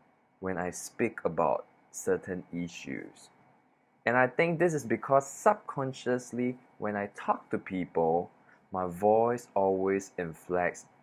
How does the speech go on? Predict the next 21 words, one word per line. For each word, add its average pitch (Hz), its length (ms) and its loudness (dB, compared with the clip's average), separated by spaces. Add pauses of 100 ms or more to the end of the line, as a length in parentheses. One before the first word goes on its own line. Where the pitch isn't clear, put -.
(120)
downwards. 76 880 -4 (420)
Now 120 140 4
compare 131 580 4
this 170 260 2
to 110 140 -4
certain 135 380 0
people 120 540 4
you 101 140 0
know 98 540 2
in 90 300 -4
your 101 260 6
life 82 360 4 (480)
who 117 100 0
tends 147 460 0
to 110 100 -6
speak 104 460 0
like 82 340 0
this. 80 440 -4 (1400)
I 127 160 2
don't 160 220 2
know. 202 380 2